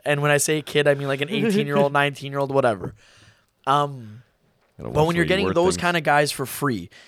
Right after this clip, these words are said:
Speaker 1: when you're picking up these guys that are deemed flops or, like, whatever it is for dirt cheap,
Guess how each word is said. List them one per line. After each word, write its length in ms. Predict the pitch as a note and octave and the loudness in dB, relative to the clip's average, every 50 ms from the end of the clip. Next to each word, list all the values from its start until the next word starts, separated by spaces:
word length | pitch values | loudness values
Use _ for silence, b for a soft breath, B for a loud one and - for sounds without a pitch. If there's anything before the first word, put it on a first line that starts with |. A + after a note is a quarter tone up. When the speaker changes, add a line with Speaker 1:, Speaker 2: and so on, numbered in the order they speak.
| b b | b b
Speaker 1:
when 160 | b C3 D3 | b -4 -2
you're 80 | D#3+ D#3+ | -2 -4
picking 340 | - E3 F3+ F3 F#3+ F#3 F#3 | -4 -4 -8 -6 -6 -4 -4
up 140 | F3+ - - | -4 -4 -4
these 220 | F3 E3 D3+ C3+ | -6 -6 -4 -2
guys 320 | A#2 D#3 D3+ D3 D3 C3+ | 2 4 4 4 4 4
that 320 | C3 D3 C#3 C#3 C3+ - - _ _ _ - | 2 4 4 4 2 0 -4 _ _ _ 0
are 320 | A#2 B2+ B2+ B2 A#2 A#2 A#2+ | 2 2 4 4 2 0 -2
deemed 500 | A#2 - - C3+ C3+ C3 C3 B2 A2+ - | -6 -10 -10 -8 -8 -8 -8 -10 -10 -12
flops 500 | - - D3 C#3+ C#3 C3+ C3 - - - | -6 -2 2 4 4 4 2 0 -4 -2
or, 180 | C3 B2+ B2 | 0 0 0
like, 240 | B2 A#2+ B2 A#2 - | 0 0 -2 -2 0
whatever 400 | C#3 C#3+ C#3+ C3+ B2 C3 C3+ C3 | 0 2 2 0 0 -2 -2 -2
it 60 | C3 | 0
is 160 | C3 C3 A#2 | -2 -4 -2
for 120 | - C3 B2 | -4 -6 -4
dirt 260 | A#2 - C3 B2 - | -2 -2 -2 -2 -2
cheap, 320 | - - E3 D#3 A#2 G#2+ | -4 -4 -2 -4 -6 -6